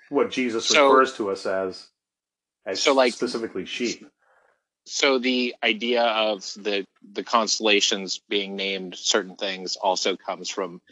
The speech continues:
Speaker 2: the fact that the animals themselves may have originally come there. So, like, th-, the bear would
Speaker 1: Mm-hmm.
Speaker 2: come from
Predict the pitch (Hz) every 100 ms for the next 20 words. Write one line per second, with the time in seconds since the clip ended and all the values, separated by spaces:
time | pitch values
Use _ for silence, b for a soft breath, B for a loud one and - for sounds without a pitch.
0 | b _ 104 - 110 101 - 98 85 _
1 | _ _ _ - 110 101 104 98 95 -
2 | 98 90 101 92 87 - 85 82 85 82
3 | - 80 - 95 98 98 101 95 92 82
4 | - _ _ - _ 101 - 113 120 113
5 | 101 98 92 - 90 90 95